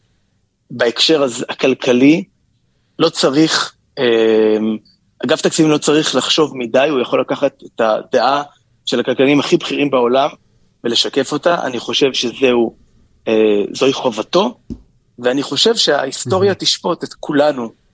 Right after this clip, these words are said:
Speaker 1: בימים האלה, איפה היינו, וגם את, אה,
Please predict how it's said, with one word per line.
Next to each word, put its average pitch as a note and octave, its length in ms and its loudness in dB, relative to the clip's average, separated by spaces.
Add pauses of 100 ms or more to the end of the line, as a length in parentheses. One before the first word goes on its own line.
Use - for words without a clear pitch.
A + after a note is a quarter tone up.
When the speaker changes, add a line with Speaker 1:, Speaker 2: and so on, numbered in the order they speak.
(240)
Speaker 1:
בימים C3 460 2
האלה, E3 260 2
איפה D#3 380 0
היינו, C#3+ 380 -2 (120)
וגם D3+ 320 0 (200)
את, C#3+ 200 -4
אה, B2+ 180 2